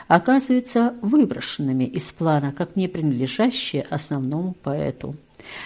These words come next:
Выпадают также и полные тонкого психологического понимания сцены встреч неузнанного Одиссея с Пенелопой в «Одиссее», девятнадцатая, двадцать третья песня,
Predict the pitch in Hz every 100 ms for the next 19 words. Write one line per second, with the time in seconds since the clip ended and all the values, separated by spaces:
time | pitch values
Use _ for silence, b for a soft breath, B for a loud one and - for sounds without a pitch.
0 | B 196 240 240 277 262 262 247 240 240
1 | 240 240 269 262 196 180 - 214 277 226
2 | 151 147 - - - 185 185 240 277 262
3 | 247 240 233 233 208 208 214 233 214 190
4 | - - 208 196 156 156 - 226 233 -
5 | - B B B 180 190 208 208 175 160
6 | 147 139 139 - - 214 208 - - 135
7 | 139 151 156 156 143 139 127 - - 143
8 | 135 131 131 B B 190 202 151 151 151
9 | 202 233 - - 185 185 180 151 214 233
10 | 135 123 - 151 151 139 - 135 139 -
11 | 151